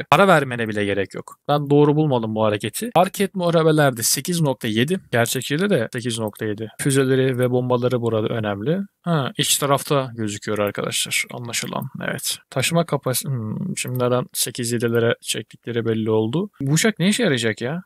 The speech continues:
Tabii bunların gerçekteki amacı bu elektrik bombalamadan ziyade nükleer bomba atmak olduğu için ve oyunda da nükleer bomba alamadığımızdan ötürü normal maçlarda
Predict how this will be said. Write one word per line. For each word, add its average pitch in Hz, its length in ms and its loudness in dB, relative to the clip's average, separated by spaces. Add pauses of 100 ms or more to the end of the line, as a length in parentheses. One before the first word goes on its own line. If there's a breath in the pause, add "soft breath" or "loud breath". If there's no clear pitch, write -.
Tabii 160 180 -2
bunların 160 320 4
gerçekteki 156 580 0
amacı 156 300 0
bu 147 40 -4
elektrik 165 340 -2
bombalamadan 151 680 2
ziyade 156 280 2
nükleer 143 380 0
bomba 147 260 4
atmak 135 320 -2
olduğu 127 220 -2
için - 260 -4 (100)
ve 139 180 2
oyunda 143 360 2
da 139 80 2
nükleer 143 360 2
bomba 139 240 0
alamadığımızdan 135 720 0
ötürü 123 340 -2
normal 113 320 0
maçlarda 110 640 -2